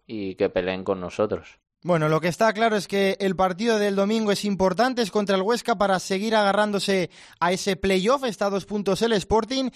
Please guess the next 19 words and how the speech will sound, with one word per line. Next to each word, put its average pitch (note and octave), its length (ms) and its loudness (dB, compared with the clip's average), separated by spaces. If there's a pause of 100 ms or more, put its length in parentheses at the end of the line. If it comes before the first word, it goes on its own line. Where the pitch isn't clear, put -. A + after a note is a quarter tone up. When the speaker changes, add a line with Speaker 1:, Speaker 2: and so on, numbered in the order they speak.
(200)
Speaker 2:
y G3+ 140 0
enfrente A3+ 480 0
está A#3+ 400 2 (280)
una B3 300 2
Sociedad G3 360 0
Deportiva G3+ 480 2
Huesca A3 580 0
que G3+ 140 2
entrena G#3 340 0
a B3 40 4
un A#3 100 2
ex A3+ 180 0
ovedista, G#3 600 0 (120)
eh, D#3 480 -4
Bolo, A#3 440 2 (240)
ni F3+ 180 -2
más A3 220 0
ni A3+ 80 0
menos. A#3 400 0